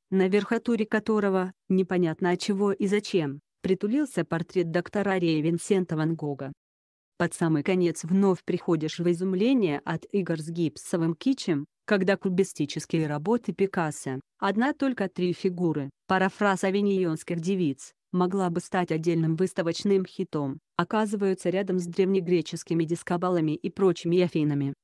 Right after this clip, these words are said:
а между пастфавистских полотен Дерина мерцают силуэты статуи Микеланджело. Можно, конечно, отвлечься от всех этих экспозиционных наслоений и просто восторгаться музеем, который мы потеряли в тысяча девятьсот сорок восьмом году,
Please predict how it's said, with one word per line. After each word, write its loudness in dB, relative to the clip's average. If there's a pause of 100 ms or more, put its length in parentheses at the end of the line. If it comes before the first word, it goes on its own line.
а 0
между 2
пастфавистских -4
полотен 2
Дерина 2
мерцают -2
силуэты 0
статуи -2
Микеланджело. 0 (120)
Можно, 0 (200)
конечно, 0 (180)
отвлечься 0
от -2
всех -2
этих -4
экспозиционных -2
наслоений 2
и -6
просто -2
восторгаться -2
музеем, 0 (200)
который 2
мы 4
потеряли 0
в -12
тысяча -2
девятьсот -2
сорок -2
восьмом 0
году, 2